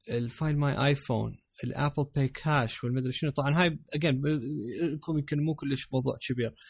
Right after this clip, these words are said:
بس اللي الناس اللي عندها مثلا أبل باي أو عندها الأكسس لأبل باي كاش، حتى الأبل باي كاش بعد ما يشتغل. فيعني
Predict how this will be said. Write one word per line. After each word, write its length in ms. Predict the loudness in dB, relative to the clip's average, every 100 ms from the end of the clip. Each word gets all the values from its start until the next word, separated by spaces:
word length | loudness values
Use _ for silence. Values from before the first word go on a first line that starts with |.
| -20 -20 -18 0
بس 180 | 2 2 2
اللي 160 | 2 2
الناس 380 | 4 4 2
اللي 100 | 2
عندها 160 | 4 4
مثلا 420 | 4 2 2 4
أبل 200 | 2 0 0
باي 260 | 2 2 0
أو 200 | -2 -2
عندها 280 | -2 0 0
الأكسس 680 | -2 -8 -12 -12 -8 -6
لأبل 260 | -4 -4 -4 -4
باي 80 | -2
كاش، 280 | 0 0
حتى 240 | -4 -8 -2
الأبل 240 | -2 -2 -6
باي 80 | -4
كاش 240 | -4 -4
بعد 180 | -4 -2
ما 80 | -2
يشتغل. 400 | -4 -8 -16 -16 _ _ _ _ _ -20 _ _ _
فيعني 640 | 2 2 4 4 4 2